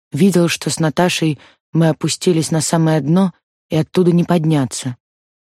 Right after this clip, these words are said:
Оба могли утонуть. "Все образуется, Полина. Вы так не расстраивайтесь". Ей приятна его поддержка.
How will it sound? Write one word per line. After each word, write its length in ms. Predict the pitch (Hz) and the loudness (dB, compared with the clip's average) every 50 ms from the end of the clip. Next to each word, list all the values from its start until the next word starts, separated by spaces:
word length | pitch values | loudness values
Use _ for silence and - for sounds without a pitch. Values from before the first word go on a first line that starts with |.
| _ _ _ _ _ _ _ _ _ _ _ _ _ _ | _ _ _ _ _ _ _ _ _ _ _ _ _ _
Оба 240 | - 165 170 147 160 | -2 0 0 2 2
могли 320 | 160 160 147 131 151 147 | 2 2 2 0 0 0
утонуть. 560 | 147 143 - 147 143 139 135 131 120 - - _ _ _ _ _ _ _ _ _ _ _ _ _ _ _ _ _ _ _ _ _ - | -2 -2 -2 -2 0 0 0 -2 -4 -8 -14 _ _ _ _ _ _ _ _ _ _ _ _ _ _ _ _ _ _ _ _ _ -10
"Все 200 | - - 190 190 | -2 2 2 2
образуется, 680 | 175 160 202 202 190 165 165 147 135 123 - - - | 4 4 4 4 4 2 2 0 0 -2 -6 -10 -4
Полина. 480 | - 165 170 160 151 135 127 123 120 - _ _ _ _ _ _ _ _ _ _ - | -2 0 0 2 2 0 0 -2 -4 -8 _ _ _ _ _ _ _ _ _ _ -6
Вы 120 | - 156 170 | -4 -2 0
так 180 | - 180 - | 0 0 2
не 80 | 196 208 | 2 2
расстраивайтесь". 920 | 214 208 - - - 170 156 143 135 123 123 117 - - 123 - - _ _ _ _ _ _ _ _ _ _ _ _ _ _ _ _ _ _ _ - | 2 2 -2 -2 0 0 0 0 0 -2 -6 -8 -10 -14 -14 -16 -16 _ _ _ _ _ _ _ _ _ _ _ _ _ _ _ _ _ _ _ -4
Ей 300 | - 151 156 160 160 156 | -2 0 2 2 2 0
приятна 500 | - - - 180 170 175 156 143 - 147 | 0 0 0 2 4 2 2 0 0 0
его 200 | 143 139 131 131 | 0 0 0 -4
поддержка. 760 | - - 139 139 139 127 135 131 - - - - - 123 | -4 -4 -4 -2 -2 -2 -2 -4 -4 -6 -10 -12 -14 -14